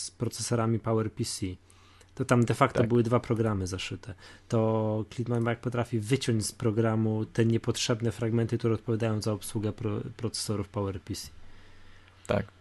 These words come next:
Speaker 1: Tak, to to. I, i chyba, i jeszcze jedna rzecz. Wyci-, Clean My Mac wycina też, jeżeli, to oczywiście go poprosimy o to,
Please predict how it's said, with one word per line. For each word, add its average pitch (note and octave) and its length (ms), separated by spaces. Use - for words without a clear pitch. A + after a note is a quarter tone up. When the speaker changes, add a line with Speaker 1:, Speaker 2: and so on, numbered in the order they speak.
Speaker 1:
Tak, G2+ 180
to A#2 120
to. - 260
I, - 240
i C3 40
chyba, C3 280
i C#3 140
jeszcze D3 260
jedna B2+ 220
rzecz. D3 320
Wyci-, - 420
Clean B2+ 160
My A#2+ 180
Mac A#2+ 260
wycina A#2 760
też, G#2+ 500
jeżeli, G#2 280
to A2 200
oczywiście F#2+ 320
go F#2+ 100
poprosimy A#2+ 580
o A#2 40
to, A2+ 240